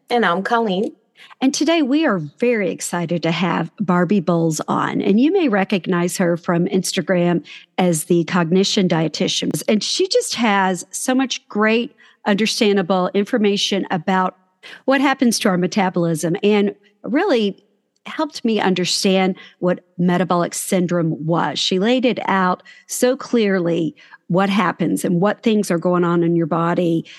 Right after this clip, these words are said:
Speaker 2: And that was so interesting, all the things that are involved with that. What did you think, Colleen?
Speaker 1: Well, I just thought, you know, first off, I really hadn't heard of metabolic syndrome. Obviously, I've heard of metabolic health, but I didn't know there was a syndrome out there. And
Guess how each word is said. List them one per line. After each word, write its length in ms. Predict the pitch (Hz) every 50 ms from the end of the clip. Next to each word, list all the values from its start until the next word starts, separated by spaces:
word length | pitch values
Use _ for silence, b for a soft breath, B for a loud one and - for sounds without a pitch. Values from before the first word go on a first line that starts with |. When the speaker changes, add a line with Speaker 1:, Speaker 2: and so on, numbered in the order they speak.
| B _
Speaker 2:
And 220 | - 196 196 196 175
that 180 | 233 247 -
was 100 | - 202
so 220 | - - 269 247 233
interesting, 560 | - 202 196 - 180 170 - - - - -
all 140 | - - 190
the 140 | 165 202 180
things 500 | - 202 190 185 180 185 180 165 - B B B B B B _ _
that 120 | - 185 180
are 120 | 180 170
involved 400 | 160 151 - 147 156 165 - -
with 160 | - - -
that. 240 | - 165 - 208 190
What 100 | 190 196
did 180 | 190 190 170 -
you 80 | 185
think, 280 | 170 - 170 151 - -
Colleen? 400 | - 170 156 156 170 170 165 170
Speaker 1:
Well, 200 | 339 349 359 349 - - - -
I 160 | 254 277 359
just 200 | - 339 302 -
thought, 220 | - 285 254 240 214
you 60 | 233
know, 100 | 220 220
first 240 | 214 - 311 302 302
off, 80 | 294
I 80 | 202 208
really 300 | 214 214 269 285 269 247
hadn't 240 | 214 226 196 185 170 156
heard 180 | 170 240 254
of 60 | 247 190
metabolic 560 | 160 151 151 147 147 147 143 139 143 139 -
syndrome. 600 | - - - 196 269 285 190 143 123 117 131 143
Obviously, 540 | - - 156 175 185 185 165 170 - - 160
I've 80 | 156 147
heard 100 | 170 151
of 60 | 151
metabolic 460 | 147 151 151 143 147 143 139 131 -
health, 500 | - - 165 226 208 110 104 - - - B B B B B B B B B -
but 140 | - -
I 100 | 233 226
didn't 180 | 233 240 220 196
know 160 | 202 202 247
there 120 | - 226 170
was 140 | 170 202
a 60 | 247 -
syndrome 440 | - - 247 269 - - 190 165
out 240 | 147 135 139 135 -
there. 260 | 139 135 135 135 143
And 180 | 147 143 160 160